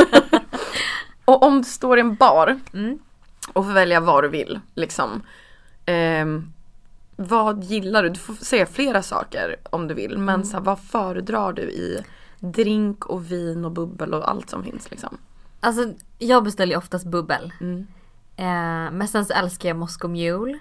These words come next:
Speaker 2: och, ehm, Amaretto Sour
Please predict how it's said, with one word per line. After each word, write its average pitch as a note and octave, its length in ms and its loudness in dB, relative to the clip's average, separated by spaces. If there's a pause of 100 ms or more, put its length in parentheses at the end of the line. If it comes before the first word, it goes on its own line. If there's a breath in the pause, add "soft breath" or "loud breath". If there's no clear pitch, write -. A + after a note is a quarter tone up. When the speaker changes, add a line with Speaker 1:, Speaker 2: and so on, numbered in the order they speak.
(1000)
Speaker 2:
och, - 640 -6
ehm, E3 720 -4 (1400)
Amaretto F#3 420 -4
Sour F3 420 -6